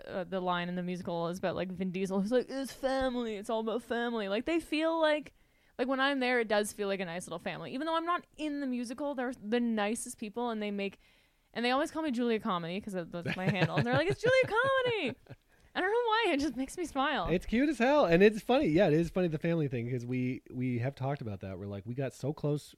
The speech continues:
Speaker 2: in that musical. And we s-, I'm in a text thread with them, the longest text thread I've ever been in.
Speaker 1: Yeah.
Speaker 2: And it's, uh, yeah, it's like, whoops, we accidentally became, like, a weird little family from this family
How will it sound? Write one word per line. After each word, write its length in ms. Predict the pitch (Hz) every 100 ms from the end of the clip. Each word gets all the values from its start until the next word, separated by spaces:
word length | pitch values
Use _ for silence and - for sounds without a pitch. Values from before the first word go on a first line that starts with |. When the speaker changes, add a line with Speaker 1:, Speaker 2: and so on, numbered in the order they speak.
| -
Speaker 2:
in 120 | 127
that 100 | 113
musical. 300 | 101 95 95
And 100 | 92
we 60 | 131
s-, 100 | - -
I'm 180 | 143
in 120 | 170 170
a 40 |
text 300 | 170 170 -
thread 160 | 143 117
with 120 | 107
them, 220 | 120 107
the 60 | 107
longest 340 | 110 135 156 -
text 220 | 127 -
thread 160 | 110
I've 80 | 104
ever 160 | 101 101
been 120 | 95
in. 280 | 90 85 87 -
Speaker 1:
Yeah. 180 | - 214 - - -
Speaker 2:
And 180 | 110 104
it's, 340 | 110 107 -
uh, 1040 | 117 110 107 107 107 104 104 107 107 107 110
yeah, 220 | 156 240 85
it's 220 | 113 -
like, 140 | 123
whoops, 340 | 113 202 - -
we 200 | 143 151
accidentally 460 | 147 - 160 151
became, 380 | 147 143 - 139
like, 140 | 143 127
a 60 |
weird 220 | 131 127
little 140 | 127 123
family 380 | 139 123 117 110
from 180 | 113
this 140 | 110 104
family 500 | 120 110 107 104 98